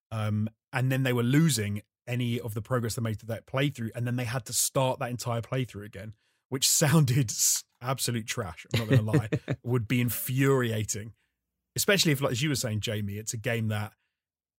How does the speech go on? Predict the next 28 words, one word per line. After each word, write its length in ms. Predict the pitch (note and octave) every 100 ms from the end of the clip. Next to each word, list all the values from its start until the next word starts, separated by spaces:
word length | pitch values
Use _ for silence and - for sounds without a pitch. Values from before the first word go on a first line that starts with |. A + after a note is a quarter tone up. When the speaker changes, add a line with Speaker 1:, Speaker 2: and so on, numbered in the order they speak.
| _ _ _
Speaker 1:
has 80 | A#2
already 300 | B2 C3+ C3
got 300 | A#2 G#2+ B2
you 100 | A#2
into 200 | A#2 -
a 20 | A2+
sort 180 | B2+
of 60 | A#2
a 40 |
stressful 560 | - - A#2+ A2 - A2+
position 440 | A2 A2 A#2+ A2 G#2
'cause 140 | G#2
you're 140 | G#2
worried 240 | G#2+ A2 G#2+
about 200 | G#2+ G2+
dying 360 | A2 G#2 G#2
and 80 | G2
you're 100 | G2+
worried 260 | G#2 G2+ G2+
about, 320 | G2 G2 - _ _ _ -
um, 300 | G#2 G2 F#2+ _ _ _ -
progress 420 | A#2 A2 A2+ -
and 60 | G#2+
how 60 |
difficult 440 | F#2+ A2 A2+ A#2 G#2+
the 60 |
game 240 | G#2+ G#2+ A2
is. 280 | F#2 G2